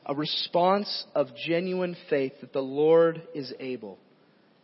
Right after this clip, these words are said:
is that He's the first place I go when I'm faced with anxiety and fear.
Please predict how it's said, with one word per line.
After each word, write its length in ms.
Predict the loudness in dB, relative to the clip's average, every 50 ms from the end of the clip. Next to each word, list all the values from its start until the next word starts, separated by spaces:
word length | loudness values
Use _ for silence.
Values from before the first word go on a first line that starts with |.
| _ _ _
is 200 | -6 -6 -4 -4
that 160 | -4 -4 -4
He's 340 | -6 -6 -8 -8 -8 -8 -10 -12
the 80 | -12 -12
first 340 | -6 -6 -6 -6 -6 -8
place 240 | -6 -6 -4 -4 -4
I 80 | -6 -6
go 260 | -6 -6 -10 -12 -12 -16 -20 _ _ _ _ _ _ _ _ _ _ _ _ _ _ _ _ _ _ _ _ _ _ _ _ _ _ _ _ _ _ _ _ _ _ _ _ _ _ _ _ _ _
when 120 | -14 -14 -12
I'm 120 | -12 -14 -8 -4
faced 280 | -2 -2 -2 -4 -8 -10
with 120 | -8 -6
anxiety 520 | -6 -6 -6 -6 -6 -6 -6 -8 -10 -14 -16
and 100 | -20 -20
fear. 200 | -20 -20 -20 -20